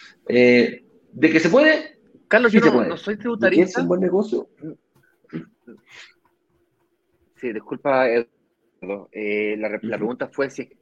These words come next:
Speaker 2: primero recuperar el iva y después de F L dos. No soy tributarista.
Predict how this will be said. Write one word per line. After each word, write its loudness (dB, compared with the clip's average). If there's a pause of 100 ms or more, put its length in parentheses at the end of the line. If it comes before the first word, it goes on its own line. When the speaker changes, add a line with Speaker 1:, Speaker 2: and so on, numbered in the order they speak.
(140)
Speaker 2:
primero -2
recuperar -4
el -6
iva -6
y -6
después -10
de -8
F -16
L -10
dos. -10 (600)
No -18
soy -12
tributarista. -8